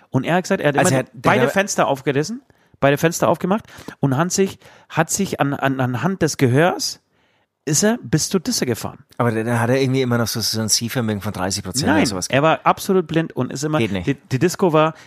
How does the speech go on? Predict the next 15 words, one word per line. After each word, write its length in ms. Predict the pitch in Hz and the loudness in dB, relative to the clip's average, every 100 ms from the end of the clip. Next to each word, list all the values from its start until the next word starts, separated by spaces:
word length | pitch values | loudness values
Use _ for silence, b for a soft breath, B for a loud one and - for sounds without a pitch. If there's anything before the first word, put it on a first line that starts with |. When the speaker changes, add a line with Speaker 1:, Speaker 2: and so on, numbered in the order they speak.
| B | B
Speaker 1:
ich 60 | |
glaub, 200 | 127 127 | -4 -2
drei, 220 | - 143 165 | 2 2 2
vier, 160 | 175 | 0
fünf 180 | 165 156 | 0 -2
Kilometer 360 | - 143 131 113 | 2 2 2 0
und, 160 | 123 | -2
äh, 560 | 82 120 117 110 117 117 | 0 4 4 4 2 0
äh, 20 | |
entfernt. 500 | 135 123 165 170 208 B B B B | 0 0 2 2 0 B B B B
Es 180 | 120 120 | -10 0
war, 200 | 127 - | 0 0
äh, 300 | 123 120 117 113 | 0 2 0 0
war 100 | 127 | 0
Nacht. 440 | 156 220 - - | 2 0 -4 -20